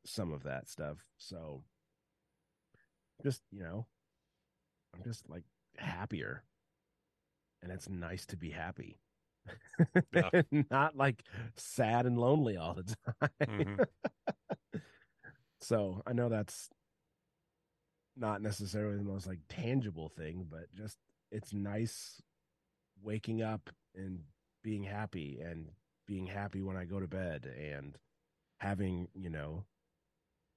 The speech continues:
Speaker 1: uh, things to look forward to. And, uh, you know, Christmas is coming, and that's always,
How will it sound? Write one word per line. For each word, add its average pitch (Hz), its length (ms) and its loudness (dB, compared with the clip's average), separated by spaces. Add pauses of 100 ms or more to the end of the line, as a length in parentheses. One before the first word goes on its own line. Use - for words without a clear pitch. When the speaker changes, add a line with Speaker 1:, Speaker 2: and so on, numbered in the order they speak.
Speaker 1:
uh, 67 280 -6 (100)
things 110 340 0
to 113 60 2
look 104 200 2
forward 101 460 0
to. 78 440 -2
And, 69 340 -4 (100)
uh, 57 300 -8
you 78 140 -8
know, 85 140 -6
Christmas 107 420 -2
is 80 140 -6
coming, 78 380 -6
and 76 100 -6
that's 80 220 -8
always, 76 480 -10